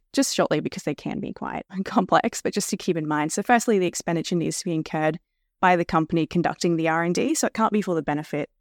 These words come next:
of anyone else. So that means that the company need to incur the expenditure, reap the benefit of the R and D, so that might be maintaining any intellectual property that is generated,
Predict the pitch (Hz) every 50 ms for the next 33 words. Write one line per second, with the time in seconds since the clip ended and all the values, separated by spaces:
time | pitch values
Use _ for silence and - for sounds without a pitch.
0 | _ _ _ _ _ _ - 175 - - - 156 151 147 151 147 151 - - 143
1 | 147 - 147 - - - - - - - - 160 151 143 147 151 147 - _ _
2 | _ _ _ _ _ - 220 - 190 170 170 - - - 160 - - 143 143 -
3 | 160 156 156 151 151 151 151 147 156 - - - 156 147 147 156 - 160 160 160
4 | 175 156 - - - - 165 170 - - - 262 277 302 - - _ _ - 175
5 | 175 170 - - - - 180 160 - 151 147 151 - - 156 151 - 160 156 -
6 | 160 151 147 143 143 - 147 147 - 143 156 190 240 226 - - 156 - - 156
7 | 151 - - - 147 143 147 147 160 - _ _ _ _ _ - 170 151 147 147
8 | - 151 147 143 147 143 143 - - _ _ - - 160 160 156 151 147 - -
9 | - 156 - 151 151 - - - 151 - - 156 160 - 160 156 151 151 - -
10 | 151 - - _ - 170 - - 175 165 175 180 196 226 254 302 311 -